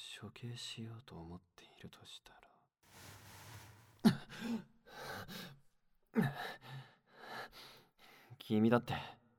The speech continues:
本当は、この世界を統べる王にふさわしいのは、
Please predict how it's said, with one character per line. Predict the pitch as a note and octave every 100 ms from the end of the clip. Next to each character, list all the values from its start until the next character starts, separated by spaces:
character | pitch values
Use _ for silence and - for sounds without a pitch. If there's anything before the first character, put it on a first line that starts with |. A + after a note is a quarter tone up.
| _ _ _ _ _ _ -
本 | - E2 D#2+ D#2+
当 | E2+ E2
は、 | E2 D2+ D#2 D2+ - _ _ _ _ _ _ _ _ _ _ _ - - A#2+ G2 - - _ _ _ _ _ _ _ _ _ -
こ | C3 B2+
の | C#3
世 | C#3 D3+
界 | C#3+ C#3 A#2+
を | G#2+
統 | - B2+
べ | C#3
る | C3 A#2+
王 | C#3 B2+
に | F#2+
ふ |
さ | - C3
わ | B2
し | - C3
い | B2+
の | F#2
は、 | - -